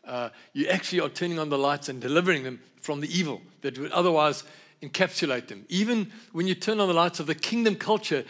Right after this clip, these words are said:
that challenges our ethnic cultures. As much as we want to celebrate our diversities, and South Africa comes from a land of huge diversities, ongoingly so, linguistically and culturally in every way.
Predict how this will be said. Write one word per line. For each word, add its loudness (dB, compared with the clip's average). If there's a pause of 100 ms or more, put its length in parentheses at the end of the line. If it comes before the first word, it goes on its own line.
(140)
that -4
challenges 4 (260)
our 6
ethnic 0
cultures. -6 (1040)
As -6
much 0
as -2
we 2
want 4
to -2
celebrate 4
our 4
diversities, 2
and -8 (280)
South -2
Africa 2
comes -6
from -8
a -4
land -2
of -6 (320)
huge -2
diversities, -2
ongoingly 0
so, -6 (520)
linguistically 0
and -6
culturally 0
in -8
every -2
way. 0